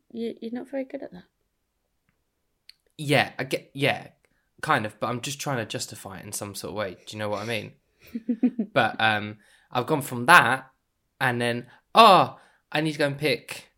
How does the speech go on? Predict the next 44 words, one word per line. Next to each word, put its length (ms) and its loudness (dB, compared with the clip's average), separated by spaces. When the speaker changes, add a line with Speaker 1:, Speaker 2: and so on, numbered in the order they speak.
Speaker 2:
I, 160 8
I've 240 -2
been 140 0
on 140 -2
a 60 -2
night 220 -2
out 280 -2
and 140 -4
I 40 -4
have 140 -10
to 60 -12
go 60 -6
and 120 -10
pick 120 -10
the 60 -20
baby 240 -10
up 80 -14
from 100 -16
the 60 -14
grandparents. 640 -14
And 120 -8
I 40 -8
really, 360 -12
I 40 -16
hope 220 -10
they're 120 -12
not 140 -12
gonna 140 -14
judge 240 -12
me 160 -12
when 160 -12
I 100 -8
turn 300 -8
up 120 -10
Speaker 1:
Oh, 360 -10
Speaker 2:
looking 340 -4
Speaker 1:
yeah. 120 -4
Speaker 2:
worse 220 -4
for 140 -14
wear. 300 -4
Speaker 1:
Oh 100 -4
my 120 2
God, 200 0
that's 260 -6